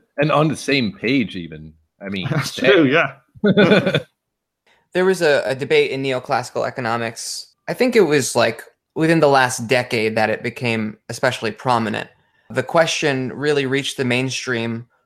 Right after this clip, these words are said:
Speaker 3: why do neoclassical economists make these, or, or economists more generally, make assumptions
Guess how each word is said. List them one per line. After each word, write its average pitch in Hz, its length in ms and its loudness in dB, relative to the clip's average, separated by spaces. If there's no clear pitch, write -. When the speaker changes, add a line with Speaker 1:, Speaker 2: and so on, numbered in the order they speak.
Speaker 3:
why 190 960 -2
do 147 680 -6
neoclassical 156 560 0
economists 170 760 0
make 151 440 0
these, 143 360 -2
or, 139 160 4
or 196 160 4
economists 113 400 -2
more 104 120 -6
generally, 120 480 0
make 170 500 0
assumptions 143 920 0